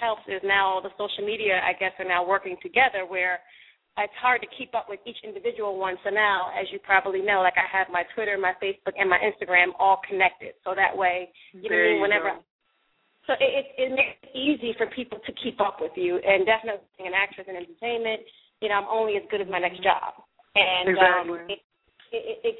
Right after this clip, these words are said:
Speaker 1: keeps, it keep, it keeps the lines open. It keeps the, the flow going. So I've learned to embrace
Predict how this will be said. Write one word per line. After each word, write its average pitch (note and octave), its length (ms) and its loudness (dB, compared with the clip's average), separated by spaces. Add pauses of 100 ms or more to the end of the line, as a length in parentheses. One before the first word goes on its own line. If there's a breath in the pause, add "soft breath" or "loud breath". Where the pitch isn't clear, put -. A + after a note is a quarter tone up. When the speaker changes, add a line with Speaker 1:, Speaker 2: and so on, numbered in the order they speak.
(140)
Speaker 1:
keeps, B3+ 240 -8 (240)
it A3+ 80 2 (160)
keep, B3+ 220 -6 (100)
it A3 160 2
keeps C4 240 -4
the A#3 80 2
lines G#3 480 4
open. G3 320 -2
It - 220 -12
keeps A3 160 -10 (100)
the, G3 320 -2
the G3+ 160 -2
flow G3 320 2
going. F3 480 2
So F3+ 320 4
I've G3+ 240 4
learned B3+ 640 -2
to - 880 -16
embrace G#3+ 340 0